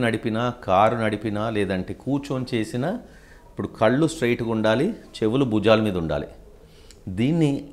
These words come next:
ఎర్గోనామిక్స్ అంటారు. చాలామంది ఇది పాటించట్లేదు. నెక్స్ట్ ఏంటంటే ఇప్పుడు నడుము నొప్పులు స్టార్ట్ అయినాయి. ఏం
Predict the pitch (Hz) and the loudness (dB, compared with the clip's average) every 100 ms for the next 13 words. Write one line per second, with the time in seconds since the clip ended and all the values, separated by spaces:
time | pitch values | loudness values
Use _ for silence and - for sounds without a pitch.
0 | - 117 117 147 139 107 101 - 85 76 | -4 -4 2 2 2 2 -2 -4 -6 -4
1 | 78 - - - - - - - - - | -4 -6 -10 -20 -20 -20 -20 -20 -20 -20
2 | - - - - - - 104 107 104 117 | -20 -20 -20 -20 -6 0 2 2 0 -2
3 | 101 90 87 82 - - 78 69 - - | -2 -2 -2 -6 -10 -8 -10 -10 -16 -20
4 | - - - - - 98 127 - - 151 | -20 -20 -20 -18 -6 -2 -2 -2 -2 0
5 | 135 135 131 117 95 104 139 143 131 135 | 0 -2 0 0 2 2 2 0 -2 -4
6 | - - 98 101 87 82 - - - - | -6 -2 0 0 -2 -4 -10 -20 -20 -20
7 | - - - - 117 | -20 -20 -16 -4 -2